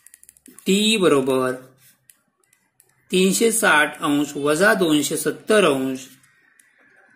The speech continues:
म्हणून माप कंस डीई बरोबर नव्वद अंश.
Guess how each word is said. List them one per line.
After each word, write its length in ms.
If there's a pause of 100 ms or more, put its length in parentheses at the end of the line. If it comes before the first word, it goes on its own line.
(280)
म्हणून 160
माप 400
कंस 520 (600)
डीई 840 (1700)
बरोबर 580
नव्वद 640
अंश. 480